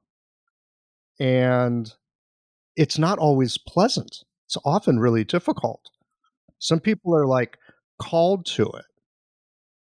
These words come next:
and thrashed within an inch of their life before they take it on. So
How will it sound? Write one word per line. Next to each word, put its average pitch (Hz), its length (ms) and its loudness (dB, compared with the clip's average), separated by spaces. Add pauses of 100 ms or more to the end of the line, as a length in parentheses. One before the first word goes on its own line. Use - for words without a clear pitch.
(180)
and 123 260 2
thrashed 139 520 -2
within 135 220 2
an 131 80 0
inch - 240 0
of 135 60 2
their 110 160 4
life 131 560 -2 (760)
before 135 180 0
they 120 120 -2
take 127 280 0
it 123 80 -2
on. 156 400 -2 (680)
So 135 840 0